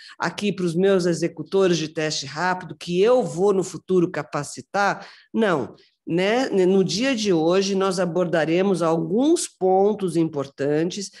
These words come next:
nos quais vocês principalmente apresentam dúvidas, as pessoas que se capacitam pra execução de testes rápidos apresentam dúvidas,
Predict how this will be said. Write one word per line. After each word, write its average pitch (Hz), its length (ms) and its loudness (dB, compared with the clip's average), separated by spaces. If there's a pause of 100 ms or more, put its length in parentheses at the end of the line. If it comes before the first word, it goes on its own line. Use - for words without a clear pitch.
(300)
nos 214 220 0
quais 214 300 0
vocês 202 400 0
principalmente 208 1000 0
apresentam 180 720 0
dúvidas, 180 680 0
as 170 100 -4
pessoas 180 400 -6
que 180 160 -8
se 165 320 -4 (340)
capacitam 202 840 -2
pra 196 140 -2
execução 170 800 -4
de 156 100 -4
testes 156 460 -6
rápidos 160 480 -8
apresentam 170 720 -2
dúvidas, 196 800 0